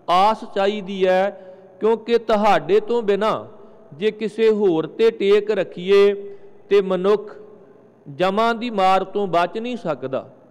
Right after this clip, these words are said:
"ਹਰ ਪੈਜ ਰਾਖੋ ਜਨੈ ਕੇਰੀ,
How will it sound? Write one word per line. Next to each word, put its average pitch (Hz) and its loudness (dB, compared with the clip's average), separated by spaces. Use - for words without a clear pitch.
"ਹਰ 202 0
ਪੈਜ 208 0
ਰਾਖੋ 202 2
ਜਨੈ 185 -2
ਕੇਰੀ, 175 -2